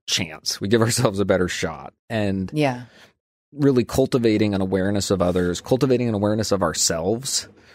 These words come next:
Speaker 2: Mm-hmm.
Speaker 1: is all just gonna give us more of a chance. <laughs> And in some
Speaker 2: It
Speaker 1: ways, that's what I
Speaker 2: does.
Speaker 1: really wanna e-,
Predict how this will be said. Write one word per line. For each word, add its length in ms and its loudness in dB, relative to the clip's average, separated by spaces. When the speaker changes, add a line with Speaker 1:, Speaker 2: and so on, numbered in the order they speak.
Speaker 2:
Mm-hmm. 360 2
Speaker 1:
is 140 0
all 160 6
just 180 -2
gonna 140 0
give 320 0
us 160 0
more 280 2
of 80 0
a 40 -2
chance. 680 -4
<laughs> 240 0
And 480 2
in 180 -4
some 200 4
Speaker 2:
It 100 0
Speaker 1:
ways, 180 4
that's 260 4
what 120 4
I 40 4
Speaker 2:
does. 80 2
Speaker 1:
really 220 4
wanna 420 2
e-, 100 -14